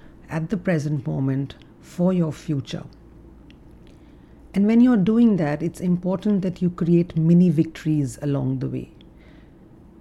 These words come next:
What do I mean by mini victories? I mean, create rewards for yourself. So, and let these rewards not be at the end of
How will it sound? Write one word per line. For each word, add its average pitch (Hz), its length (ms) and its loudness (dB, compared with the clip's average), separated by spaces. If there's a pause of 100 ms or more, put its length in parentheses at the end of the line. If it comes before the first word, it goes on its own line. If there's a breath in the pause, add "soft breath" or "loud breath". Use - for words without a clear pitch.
(120)
What 214 120 2
do 240 100 4
I 226 80 2
mean 208 320 2
by 185 180 0
mini 175 280 6
victories? 202 640 0 (100)
I 175 120 -2
mean, 180 520 4 (840)
create 220 540 0 (840)
rewards 165 720 4
for 139 160 -8
yourself. 127 640 -10 (360 loud breath)
So, 165 460 -2
and 202 280 0
let 208 200 0
these 214 240 2
rewards 196 400 0
not 180 420 2
be 175 380 2
at 160 140 0
the 156 180 2
end 180 260 4
of 156 480 -2